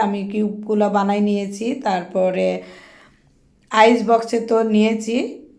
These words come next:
নিয়ে এরকম করে আমি অনেকগুলো বানাই নিয়ে একটা জিপলক ব্যাগে তারপরে কিছু রাখবো হলো বক্সের মধ্যে, মানে যখন যেটা লাগবে তখন সেটা বের করে আমি হলো দিয়ে দিব।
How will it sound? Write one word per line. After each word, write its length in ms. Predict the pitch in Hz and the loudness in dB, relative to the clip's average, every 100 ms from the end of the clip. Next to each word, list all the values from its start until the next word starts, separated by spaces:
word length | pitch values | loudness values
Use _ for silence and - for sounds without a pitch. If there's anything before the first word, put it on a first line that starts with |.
| _ _ _ 226 | _ _ _ -4
নিয়ে 200 | 233 233 | 0 2
এরকম 300 | 226 220 226 226 226 | 2 2 -2 0 0
করে 180 | 226 220 | 4 6
আমি 120 | 214 214 214 | 4 2 2
অনেকগুলো 380 | 233 226 240 240 220 | 0 0 2 4 6
বানাই 280 | 214 214 214 214 | 6 6 4 2
নিয়ে 140 | 220 247 214 | 2 0 -2
একটা 240 | 214 214 202 196 196 - - - 190 | 0 2 4 2 -2 -10 -16 -8 -4
জিপলক 400 | 226 226 226 220 185 | -2 6 6 6 4
ব্যাগে 420 | 208 208 202 208 208 208 | 4 6 4 4 4 0
তারপরে 640 | 190 180 196 190 190 196 196 196 | -2 -2 0 2 4 4 0 -2
কিছু 200 | 233 214 233 214 | -6 -4 2 4
রাখবো 400 | 196 180 185 208 214 | 2 -2 0 2 4
হলো 280 | 214 196 208 247 - - - _ _ _ _ _ 208 | 2 4 4 2 -2 -16 -20 _ _ _ _ _ -2
বক্সের 480 | 196 214 214 240 226 | 4 4 4 0 2
মধ্যে, 300 | 208 175 202 269 - - - _ _ _ _ _ _ _ - | 0 0 0 0 -4 -16 -20 _ _ _ _ _ _ _ -4
মানে 120 | 214 214 | -2 2
যখন 220 | 240 262 254 | 2 4 4
যেটা 200 | 247 247 233 | 4 6 6
লাগবে 220 | 214 233 233 | 6 2 0
তখন 180 | 214 226 240 | 0 0 -2
সেটা 180 | 240 214 | 0 2
বের 140 | 214 208 214 | 2 2 2
করে 200 | 214 247 269 214 | 2 2 4 4
আমি 140 | 214 208 202 | 2 2 2
হলো 160 | 202 196 | 0 0
দিয়ে 160 | 214 208 | 2 2
দিব। 160 | 208 190 | 2 0